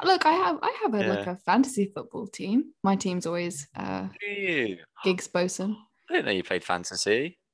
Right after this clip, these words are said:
Speaker 1: Yeah, man.
Speaker 2: Oh, I play fantasy as well.
Speaker 1: But I just do it
Speaker 2: I'm
Speaker 1: based on,
Speaker 2: doing
Speaker 1: like,
Speaker 2: not
Speaker 1: names
Speaker 2: that
Speaker 1: and
Speaker 2: well, actually.
Speaker 1: colours.
Speaker 2: Yeah, yeah.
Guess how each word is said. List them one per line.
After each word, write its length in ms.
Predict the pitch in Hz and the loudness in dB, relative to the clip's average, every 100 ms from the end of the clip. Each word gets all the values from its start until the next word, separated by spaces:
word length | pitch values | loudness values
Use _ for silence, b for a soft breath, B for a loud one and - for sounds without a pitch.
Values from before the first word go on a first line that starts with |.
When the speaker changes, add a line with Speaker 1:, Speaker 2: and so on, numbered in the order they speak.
| _ | _
Speaker 1:
Yeah, 100 | - | -4
man. 120 | 214 - | -2 2
Speaker 2:
Oh, 200 | 90 90 | 4 4
I 80 | 120 | 4
play 180 | - | 0
fantasy 360 | 87 80 82 - | -4 -6 -6 -8
as 80 | - | -6
well. 200 | 87 87 _ _ _ _ - | -6 -6 _ _ _ _ -6
Speaker 1:
But 60 | - | 2
I 80 | 208 | 4
just 180 | 208 202 | 4 4
do 80 | 190 | 2
it 100 | 170 | 2
Speaker 2:
I'm 100 | 185 | 4
Speaker 1:
based 60 | 214 | 6
on, 60 | |
Speaker 2:
doing 180 | 202 185 | 6 4
Speaker 1:
like, 220 | 185 180 | -2 -4
Speaker 2:
not 160 | 175 85 | -4 0
Speaker 1:
names 200 | 180 170 | 0 0
Speaker 2:
that 80 | 170 | 0
Speaker 1:
and 80 | 165 | -2
Speaker 2:
well, 20 | |
actually. 200 | 175 165 | -2 -2
Speaker 1:
colours. 300 | 180 - - _ _ _ _ _ _ _ _ _ _ _ _ _ _ _ _ - | -4 -8 -14 _ _ _ _ _ _ _ _ _ _ _ _ _ _ _ _ -6
Speaker 2:
Yeah, 420 | 85 80 80 80 - _ _ _ _ - | -2 0 0 -2 -8 _ _ _ _ -6
yeah. 260 | - - | -6 -6